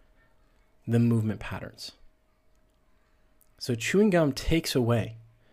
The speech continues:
and there's actually a, a couple, uh, sample videos that I have here that I, I've, I've had to bin, I've had to throw them out because I was chewing gum while I was doing them. And I knew that at the time. I was like, "Oh, I'll just do it real quick and it'll be fine." But it's not, because those movement qualities were way lower.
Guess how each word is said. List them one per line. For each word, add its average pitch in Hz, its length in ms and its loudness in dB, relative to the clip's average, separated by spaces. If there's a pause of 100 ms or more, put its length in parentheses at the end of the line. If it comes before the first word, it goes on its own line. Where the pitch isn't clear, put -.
(160)
and 113 180 -2
there's 127 140 2
actually 135 300 2
a, 123 260 -2
a 113 60 -4
couple, 127 400 0
uh, 113 180 2
sample 147 380 0
videos 104 340 -4
that 104 100 -6
I 107 60 -2
have 107 240 -6
here 107 140 -4
that 104 120 -4
I, 104 280 -6
I've, 101 200 -12
I've 110 380 -8
had 113 220 -4
to 113 40 -2
bin, 120 380 2
I've 101 160 -8
had 107 100 -8
to 104 60 -10
throw 117 220 -2
them 117 120 0
out 139 220 2
because 113 240 -6
I 117 60 0
was 110 100 -2
chewing 120 300 -2
gum 123 220 2
while 107 120 0
I 104 60 -2
was 104 80 -8
doing 117 240 0
them. 110 180 -8
And 113 100 -4
I 120 80 2
knew 156 280 6
that 156 140 4
at 135 100 0
the 120 80 -10
time. 156 360 0 (960)
I - 20 -10
was 151 100 4
like, 190 100 8
"Oh, - 20 10
I'll 180 80 10
just 165 140 2
do 156 80 6
it 147 40 8
real 135 120 6
quick 117 240 0
and 110 80 2
it'll 104 40 0
be 104 80 -4
fine." - 280 -10 (500)
But - 80 -4
it's 117 140 -2
not, 143 340 0
because 113 300 -2
those 120 180 0
movement 147 320 2
qualities 104 420 -2
were 113 120 0
way 113 240 2
lower. 113 380 0